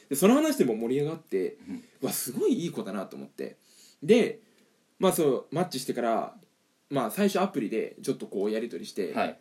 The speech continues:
Speaker 1: 「ラインしませんか？ライン交換しませんか？」みたいな。
Speaker 2: はあ。
Speaker 1: で、「あ、いいですよ」みたいになって、で、一週間ぐらいこうラインでやり取りをしてて、
Speaker 2: うん。
Speaker 1: で、で、十一月の、先週の日曜日に初めて会ったんだけど、その一週間前にちょっと電話をしようと。
Speaker 2: うん。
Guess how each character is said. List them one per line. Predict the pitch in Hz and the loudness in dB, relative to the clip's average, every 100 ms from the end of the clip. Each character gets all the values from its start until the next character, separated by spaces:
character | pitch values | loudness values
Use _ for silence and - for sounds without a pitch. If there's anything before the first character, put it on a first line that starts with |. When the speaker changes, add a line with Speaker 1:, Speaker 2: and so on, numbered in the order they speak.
| - | -12
Speaker 1:
「ラ | 123 | -6
イ | 127 | -4
ン | 139 135 | -2 -4
し | 139 | -6
ま | 143 | -6
せ | 139 | -6
ん | 143 | -8
か？ | - | -6
ラ | 143 | -6
イ | |
ン | |
交 | 151 156 | -4 -6
換 | 165 | -4
し | |
ま | 170 | -4
せ | 170 | -2
ん | 165 | -2
か？」 | 127 | -2
み | 120 | -4
た | - | -8
い | |
な。 | - - | -12 -10
Speaker 2:
は | 98 85 - | -8 -6 -8
あ。 | - | 2
Speaker 1:
で、 | 220 170 - | 4 4 2
「あ、 | |
い | 131 | 0
い | 143 | 0
で | |
す | - 127 | -2 -6
よ」 | |
み | 117 | -8
た | - | -8
い | |
に | 104 | -8
な | |
っ | 104 | -8
て、 | - 180 - - _ - _ - | 0 0 0 -6 _ -20 _ -2
で、 | 254 | 0
一 | 180 | 2
週 | 240 | 0
間 | 240 247 | 2 2
ぐ | |
ら | 240 | 4
い | 143 | 2
こ | 98 | 0
う | |
ラ | 98 | -2
イ | 113 | -2
ン | 117 | -2
で | 117 | 0
や | 110 | 2
り | 123 | 0
取 | 135 - | -2 -6
り | 71 | -8
を | |
し | - | -8
て | 117 | -8
て、 | - 95 85 | -6 -6 -6
Speaker 2:
う | - 87 82 - _ _ _ _ _ - | -4 -4 -4 -8 _ _ _ _ _ 0
ん。 | |
Speaker 1:
で、 | 185 220 - _ _ _ _ _ _ - | 4 4 2 _ _ _ _ _ _ -2
で、 | 147 143 127 123 120 - _ | 4 4 4 0 -2 -8 _
十 | 143 208 | -2 2
一 | 262 254 | 2 2
月 | 254 220 | 0 0
の、 | - | 0
先 | - 302 | 2 0
週 | 320 311 | 0 -2
の | 294 | 0
日 | 277 269 | -2 0
曜 | 285 | 0
日 | 135 | 0
に | |
初 | 123 139 | -2 -4
め | 170 | -4
て | - | -4
会 | |
っ | - | -10
た | 76 | -12
ん | |
だ | - | -12
け | 87 | -8
ど、 | 87 - - - | -6 -6 -12 -10
そ | - 269 | -2 0
の | |
一 | 285 262 | 2 0
週 | - 277 | 0 -2
間 | 285 285 | -2 0
前 | 294 190 | 0 2
に | 190 135 - - | 0 0 -4 -6
ち | 214 | -2
ょ | |
っ | 220 | -2
と | 117 | 0
電 | 139 170 | 2 2
話 | 180 | 2
を | 175 | 0
し | - 156 | -2 -2
よ | 147 | -2
う | 110 | -2
と。 | |
Speaker 2:
う | |
ん。 | - | -8